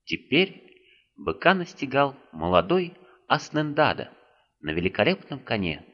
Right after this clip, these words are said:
Но всякий раз, когда он протягивал руку,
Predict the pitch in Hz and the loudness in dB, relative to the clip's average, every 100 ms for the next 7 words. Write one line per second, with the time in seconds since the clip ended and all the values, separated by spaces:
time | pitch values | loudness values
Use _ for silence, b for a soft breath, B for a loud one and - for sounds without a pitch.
0 | _ _ _ _ _ _ _ 71 78 - | _ _ _ _ _ _ _ -10 -10 -6
1 | 85 80 110 175 - - _ _ _ _ | -6 0 0 0 -6 -20 _ _ _ _
2 | - 76 87 104 123 123 147 - 147 87 | -8 -4 2 2 2 0 -2 0 -2 0
3 | 92 107 165 190 - - _ | -2 -2 -2 -4 -12 -20 _